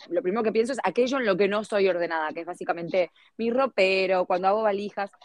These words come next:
pero en verdad el orden aplica a todo en la vida. Y yo anoche, pensando sobre este tema, decía,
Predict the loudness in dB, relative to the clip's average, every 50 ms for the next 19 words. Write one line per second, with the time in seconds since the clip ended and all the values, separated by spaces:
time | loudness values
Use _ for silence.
0 | _ _ -10 -8 -8 -6 -6 -4 -4 -2 0 0 0 0 0 0 -2 -2 -4 -6
1 | -6 -8 -10 -8 -4 -4 -4 -4 -6 -8 -12 -8 -6 -4 -2 -2 -2 -2 -4 -6
2 | -8 -8 -6 -4 -4 -2 -2 -2 -2 -4 -6 _ _ _ _ _ _ _ -10 -8
3 | -6 -4 -4 -4 -4 -4 -6 -2 -2 -2 0 0 -2 -4 -4 -4 -4 -4 -4 -4
4 | -4 -2 -2 -2 -4 -4 -6 -6 -4 -4 -4 -4 -6 -8 -6 -4 -4 -4 -4